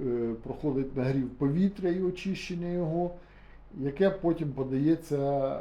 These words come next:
безпосередньо у камеру сушіння. Зараз ви бачите блок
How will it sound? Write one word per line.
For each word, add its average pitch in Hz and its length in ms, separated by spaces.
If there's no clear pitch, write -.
безпосередньо 143 760
у 131 140
камеру 131 640
сушіння. 117 520
Зараз 170 340
ви 151 120
бачите 147 600
блок 139 460